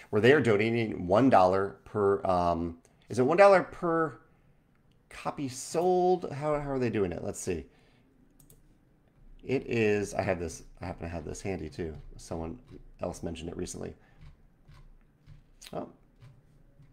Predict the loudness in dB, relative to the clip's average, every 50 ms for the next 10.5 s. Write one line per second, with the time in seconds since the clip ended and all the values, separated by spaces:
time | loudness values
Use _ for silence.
0 | -20 -18 -14 -8 -4 -2 0 0 -2 -4 -4 -8 -4 -2 0 4 4 4 4 2
1 | -4 -14 -8 2 6 6 6 6 6 2 -10 -16 -18 -18 -18 -18 -18 -20 -20 -20
2 | -20 -20 -20 -12 _ 0 2 4 6 6 6 10 10 10 8 8 0 0 -2 0
3 | 0 -2 -2 -2 -4 -4 -4 -4 -4 0 2 4 4 4 4 4 2 2 2 0
4 | -2 -2 -4 -4 -2 0 2 2 4 2 0 -2 -4 -6 -6 -6 -4 -4 -4 -4
5 | -6 -4 -4 -2 -2 -2 -4 -6 -6 -8 -10 -10 -14 -16 -20 _ _ _ -20 -20
6 | -20 -20 -20 -20 -20 _ _ _ _ _ _ _ _ _ 2 2 2 2 2 2
7 | 2 2 2 0 -4 -4 -2 2 4 4 4 4 2 2 4 2 2 2 4 4
8 | 6 6 4 2 -2 -4 2 2 2 2 2 -4 -4 0 2 2 2 4 6 6
9 | 6 6 4 0 -2 -14 -18 _ _ _ _ _ _ _ -14 -6 -2 0 0 2
10 | 2 2 2 4 2 2 2 0 -8 -20